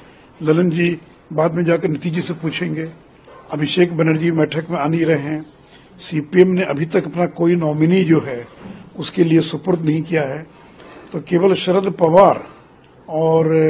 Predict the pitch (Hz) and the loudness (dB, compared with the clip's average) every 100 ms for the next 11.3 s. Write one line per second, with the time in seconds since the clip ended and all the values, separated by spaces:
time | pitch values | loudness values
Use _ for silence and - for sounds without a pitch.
0 | 151 113 151 175 185 - 165 190 175 156 | 0 -2 -4 -2 -2 0 2 2 2 2
1 | 156 160 160 156 151 - 170 - - 160 | 2 0 -2 -4 -6 -4 -4 -4 -2 0
2 | 160 143 - - - - - 175 - 190 | 0 -2 -10 -20 -20 -20 -10 -10 -4 0
3 | 202 180 165 139 123 101 - - _ _ | 2 4 4 2 -6 -14 -16 -20 _ _
4 | _ - 170 139 - 156 175 - 151 185 | _ -10 -4 -4 -2 -2 -2 -2 -2 -4
5 | 196 160 165 175 165 180 143 190 165 226 | -4 0 2 2 0 -4 -4 -4 -2 -4
6 | 196 196 208 165 202 160 101 98 - _ | -4 0 0 2 0 0 -6 -12 -18 _
7 | _ - - - - 226 160 202 220 196 | _ -20 -20 -20 -10 -8 -4 0 0 0
8 | 196 214 185 - 208 196 208 196 180 156 | 2 4 2 2 2 2 -2 0 0 0
9 | 156 180 165 170 175 180 170 139 127 - | -4 -6 -6 -6 -4 -2 -2 -4 -10 -12
10 | 175 - 139 139 165 175 160 170 131 127 | -14 -12 -8 -8 -6 -6 -6 -6 -10 -12
11 | 151 131 208 | -12 -12 -14